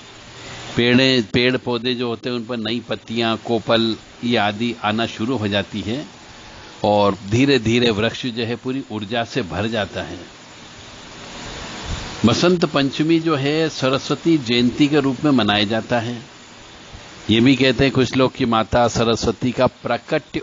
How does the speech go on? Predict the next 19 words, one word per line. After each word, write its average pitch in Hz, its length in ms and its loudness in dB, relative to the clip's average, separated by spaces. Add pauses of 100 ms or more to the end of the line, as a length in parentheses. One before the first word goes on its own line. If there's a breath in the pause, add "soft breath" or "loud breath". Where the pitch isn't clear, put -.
उत्सव 143 500 -6
है, 90 200 -8 (1900)
इसलिए 156 600 6 (680)
बसंत 147 460 0
पंचमी 127 580 2
के 120 160 0
दिन 131 340 6
माता 117 440 4
सरस्वती 120 680 -2
जी 113 260 -6
की 143 140 -2
पूजा 113 420 -6
की 123 200 -4
जाती 117 360 -2
है, 131 160 2
उपासना 107 600 -2
की 127 200 -4
जाती 113 380 -4
है 95 180 -4